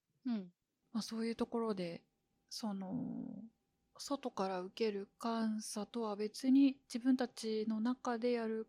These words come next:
Speaker 2: 監査の、なんかポイントみたいなのが提供されると使いやすそうですね。
Speaker 1: うんうんうんうん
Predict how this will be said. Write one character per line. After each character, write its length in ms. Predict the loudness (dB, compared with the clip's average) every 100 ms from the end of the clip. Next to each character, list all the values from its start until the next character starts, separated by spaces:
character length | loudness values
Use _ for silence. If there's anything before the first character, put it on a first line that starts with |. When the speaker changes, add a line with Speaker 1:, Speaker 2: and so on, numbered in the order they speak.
| -6
Speaker 2:
監 380 | -6 -6 -8
査 500 | -10 -6 -2 0 0 -6 _ _ _ _ _
の、 220 | 6 6 4 _ _ _ _ _ -4
な 100 | -4
ん 20 |
か 120 | -4
ポ 160 | -4 -4
イ 80 |
ン 80 | -4
ト 120 | -6
み 120 | -6 -6
た 140 | -8
い 40 |
な 120 | -10 -12
の 140 | -12
が 140 | -12 -12 _ -10
提 140 | -8
供 180 | -6 -6
さ 140 | -4
れ 120 | -6
る 140 | -6 -8
と 160 | -12
使 260 | -16 -6 -6
い 60 | -4
や 100 | -6
す 140 | -6
そ 240 | -8 -6
う 20 | -8
で 80 |
す 220 | -8 -8 -8
ね。 180 | -8 -10 _ _ _ -4
Speaker 1:
う 100 | 0
ん 120 | 0 -2
う 80 | -4
ん 120 | -4 -8
う 60 | -8
ん 100 | -8 -10 -16
う 40 |
ん 100 | -16